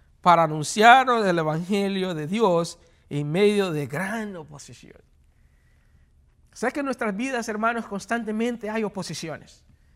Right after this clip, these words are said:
Y a veces estas oposiciones pueden venir de nosotros mismos.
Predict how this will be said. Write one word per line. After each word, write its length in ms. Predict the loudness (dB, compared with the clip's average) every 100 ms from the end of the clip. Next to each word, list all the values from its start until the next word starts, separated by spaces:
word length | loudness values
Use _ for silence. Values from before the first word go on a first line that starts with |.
| _ _ _ _ _ _ _ -4
Y 100 | 0
a 80 | 0
veces 320 | 0 -2 -6
estas 300 | -6 -6 -6
oposiciones 880 | -6 -8 -8 4 6 6 -4 -10 -14 _ _
pueden 280 | -6 0 2
venir 300 | 2 0 0
de 100 | -2
nosotros 500 | -4 -2 -4 -2 -4
mismos. 600 | -4 -8 -12 -18 -20